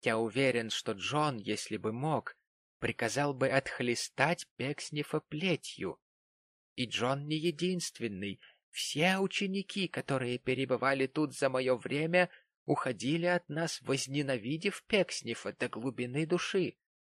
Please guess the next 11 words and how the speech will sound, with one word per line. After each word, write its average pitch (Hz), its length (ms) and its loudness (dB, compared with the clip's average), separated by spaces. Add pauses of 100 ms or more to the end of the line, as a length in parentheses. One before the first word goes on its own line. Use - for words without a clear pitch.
(240)
Вот 110 260 0
и 120 40 6
Марк 113 360 2
Тепли 151 460 0
тоже, 131 560 4 (340)
человек 120 480 2
совсем 117 500 -2
другого 135 400 4
звания», — 113 800 2 (360)
продолжал 101 500 4
Том. 101 380 2